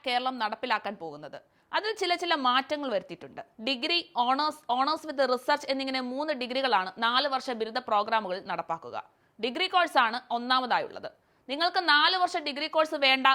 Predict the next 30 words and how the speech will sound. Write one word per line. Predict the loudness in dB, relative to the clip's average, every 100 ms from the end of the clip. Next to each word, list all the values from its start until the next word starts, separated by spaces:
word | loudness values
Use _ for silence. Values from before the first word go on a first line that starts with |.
| 2
മൂന്ന് | -6 -2
വർഷത്തെ | -2 -2 -2
മതി | -2 -2 -2
എന്നിരിക്കട്ടെ, | -6 -6 -10 -10 -14 _ _ -6
മൂന്നാം | 0 2 2
വർഷം | 0 -4 -6
പൂർത്തിയാകുന്ന | -8 -2 2 2 0 -4
ഘട്ടത്തിൽ | -4 -4 -4 -6
എക്സിറ്റ് | -6 -6 -6 -2
ഓപ്ഷൻ | 0 -2 -4
നൽകാവുന്നതാണ്. | -4 0 -2 -2 -8 -10 _ _ -4
അതുവഴി | 0 2 2
സാധാരണ | 4 4 4 4 4 4
പോലെ | 0 -2 -2
തന്നെ | -4 -6
ഡിഗ്രി | -8 -8 -6
സർട്ടിഫിക്കറ്റ് | -2 -2 -4 -8 -8 -6
ലഭ്യമാകും. | -8 -10 -14 -14 -16 _ _ _ _
ഓരോ | 4 8 8
സെമസ്റ്ററിലും | 6 2 -2 -2 -2 -2 -6 2
ക്രെഡിറ്റും | 2 2 -4 -6
ഉണ്ടാകും. | -6 -12 -14 _ _ _ 0
മൊത്തത്തിൽ | 2 2 -2 0 0
നൂറ്റി | -2 -2
മുപ്പത്തിമൂന്ന് | -4 -2 -4 -4 -4 -2
ക്രെഡിറ്റ് | 2 2 2 -4
നിങ്ങൾ | -2 0
നേടുകയാണെങ്കിൽ | 0 0 2 2 0 -8 -8
നിങ്ങൾ | -6 -4
പാസ്സായതായി | 2 4 4 4 2 2 -2